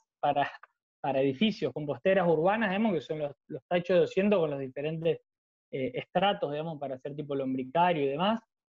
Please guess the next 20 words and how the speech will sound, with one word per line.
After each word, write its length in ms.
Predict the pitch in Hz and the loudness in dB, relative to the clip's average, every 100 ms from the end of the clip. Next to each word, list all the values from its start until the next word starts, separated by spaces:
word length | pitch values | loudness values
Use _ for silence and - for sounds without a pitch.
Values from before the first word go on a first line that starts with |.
| _ _ | _ _
Se 100 | 160 | 0
pueden 260 | 151 196 196 | 2 2 2
hacer 260 | - 202 | 0 2
huertas 420 | 190 190 202 208 165 | 6 6 4 2 0
verticales, 760 | 156 147 139 202 233 226 202 | -2 -4 0 4 4 4 2
hay, 200 | 214 254 254 | 0 0 0
hay 140 | 262 | 0
un 100 | 269 | 2
montón 420 | 233 208 214 269 | 2 2 2 2
de, 220 | 220 180 - _ _ _ _ _ | 2 2 -2 _ _ _ _ _
de 320 | 170 160 156 | -4 0 0
cosas 380 | - 226 220 185 | 0 0 0 0
a 140 | 165 | 0
tener 220 | 165 180 202 | 0 0 0
en 140 | 196 | 0
cuenta 200 | 226 233 | 2 4
y 120 | 220 | 6
de 100 | 180 | 4
formas 560 | - 226 247 254 214 196 | 2 2 4 2 0 0
de, 340 | 214 254 269 | 0 0 -4